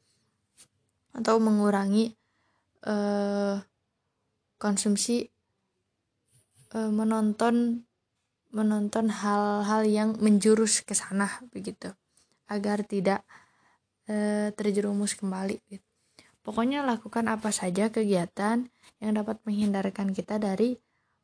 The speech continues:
menonton pornografi tadi. Insya Allah lah, ba-, banyak sekali kegiatan yang dapat kita lakukan. Apalagi kan, eh, sekarang ini sedang menyebarnya vi-,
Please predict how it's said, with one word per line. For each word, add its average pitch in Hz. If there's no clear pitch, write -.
menonton 196
pornografi 196
tadi. 202
Insya 214
Allah 220
lah, 214
ba-, -
banyak 202
sekali 196
kegiatan 190
yang 196
dapat -
kita 202
lakukan. 190
Apalagi 208
kan, 254
eh, 196
sekarang 190
ini 220
sedang 190
menyebarnya 190
vi-, -